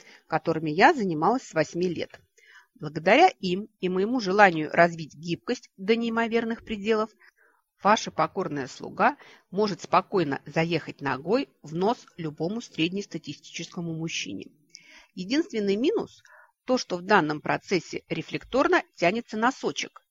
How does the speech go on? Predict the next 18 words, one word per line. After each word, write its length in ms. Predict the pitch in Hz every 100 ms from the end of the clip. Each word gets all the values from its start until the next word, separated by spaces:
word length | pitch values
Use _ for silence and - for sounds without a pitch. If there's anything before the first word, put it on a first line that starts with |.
| -
и 80 | 165
балетная 500 | 175 170 147 147 117
па 240 | - 262 -
теряет 400 | - 147 156 180
силу. 400 | - - - - - _ _ _ _ _ -
В 100 | 240
это 180 | 349
время 440 | 165 147 143 143 180 _ -
вытянутая 600 | 170 277 - 175 156 143
конечность 680 | 151 139 113 - - - -
оказывается 640 | 143 220 302 269 262 269
уязвимой 680 | - 269 285 240 190 135 107 -
для 160 | 151
вражеского 500 | 151 139 135 - 143
захвата, 540 | 135 143 - - - - _ - _ -
поэтому 500 | - 349 - 165 -
данный 360 | 156 180 147 139
приём 400 | 143 143 277